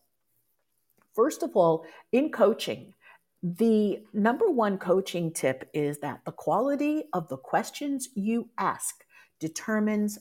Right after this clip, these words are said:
the quality of your life. So think about that. I'll repeat it. The quality of the questions you ask yourself and other people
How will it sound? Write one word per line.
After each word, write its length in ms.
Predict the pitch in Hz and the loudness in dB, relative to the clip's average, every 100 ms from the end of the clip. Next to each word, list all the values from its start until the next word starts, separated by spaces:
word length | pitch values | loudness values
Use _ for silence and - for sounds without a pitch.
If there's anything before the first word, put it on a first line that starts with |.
| - | -8
the 120 | 160 | -8
quality 720 | - - 165 170 175 175 170 - | -8 -2 0 2 0 -2 -4 -6
of 200 | 151 156 | -6 -4
your 260 | 139 147 | -4 -4
life. 420 | 147 131 127 - - - _ _ _ - _ - | -4 -6 -8 -10 -16 -20 _ _ _ -20 _ -4
So 440 | 165 156 147 143 | 0 2 0 -2
think 220 | - 247 226 | -2 0 0
about 320 | 165 135 - | -2 -4 -6
that. 220 | 113 - - | -8 -8 -6
I'll 160 | 151 165 | -4 -2
repeat 340 | 208 202 170 | -4 -4 -6
it. 140 | 180 _ - | -8 _ -4
The 100 | 170 | -4
quality 720 | 170 - 180 190 247 294 294 | -2 6 8 8 4 2 0
of 160 | 220 185 | -2 -2
the 60 | |
questions 640 | 180 190 208 - 180 170 - | -2 0 -2 -4 -4 -4 -6
you 460 | 156 160 208 247 240 | -6 0 2 0 2
ask 420 | 196 220 - - | 2 2 0 -4
yourself 540 | 214 214 - 196 - - - _ - | 0 0 2 2 0 -8 -20 _ -10
and 160 | 147 156 - | -2 -2 0
other 260 | 165 208 | 2 2
people 460 | 240 294 320 - | 0 -2 -4 -12